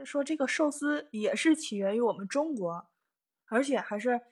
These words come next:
早在一千八百年前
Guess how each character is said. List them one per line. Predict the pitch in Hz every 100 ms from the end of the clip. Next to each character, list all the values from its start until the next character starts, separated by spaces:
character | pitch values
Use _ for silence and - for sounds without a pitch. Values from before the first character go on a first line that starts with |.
| - _
早 | 208 185
在 | 208 254 208 -
一 | 285
千 | 262 - 285 277
八 | - 311 311
百 | 208
年 | 196 208 220 262 _ _ _ _ _ -
前 | - 202 190 247 277